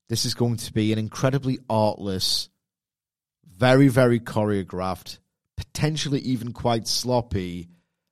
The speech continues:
match in which the sheer ridiculous, dumb, impressive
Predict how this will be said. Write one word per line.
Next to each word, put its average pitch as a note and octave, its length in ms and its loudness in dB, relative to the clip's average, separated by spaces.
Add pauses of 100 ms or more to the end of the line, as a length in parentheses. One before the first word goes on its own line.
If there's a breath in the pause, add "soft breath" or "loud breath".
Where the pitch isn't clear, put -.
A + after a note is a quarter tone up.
(180)
match G#2 600 -4
in G#2 200 -6
which G2+ 380 -4
the A2 120 -4
sheer B2 600 2
ridiculous, A2+ 1160 -4 (520)
dumb, A#2+ 440 2 (320)
impressive A2+ 640 -4